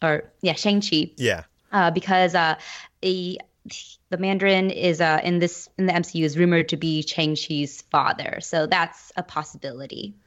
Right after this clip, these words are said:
Speaker 2: Yeah, there's been this guy on four chan that has been releasing intel or maybe just rumors for Marvel movies for the past couple years, and he's been dead on on some of his,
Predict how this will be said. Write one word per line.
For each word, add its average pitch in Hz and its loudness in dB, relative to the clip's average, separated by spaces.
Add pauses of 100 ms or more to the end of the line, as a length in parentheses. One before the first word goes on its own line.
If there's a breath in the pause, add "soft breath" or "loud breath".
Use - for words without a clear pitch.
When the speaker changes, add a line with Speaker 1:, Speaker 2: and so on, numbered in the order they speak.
(360)
Speaker 2:
Yeah, 117 0
there's 131 -2
been 330 -4
this 339 0
guy 131 4
on 104 -4
four 123 0
chan 92 -4
that 90 -4
has 107 -4
been 110 -4
releasing 110 -4
intel 98 -2
or 101 0
maybe 104 -4
just 95 -6
rumors 98 -2
for - -10
Marvel 92 -4
movies 87 -8 (500 soft breath)
for 98 -2
the 92 -4 (160)
past 95 -4
couple 104 -6
years, 92 -6
and 87 -12
he's 101 -8
been 131 -2
dead 113 0
on 104 0
on 87 -8
some 101 -4
of 107 -2
his, 104 -2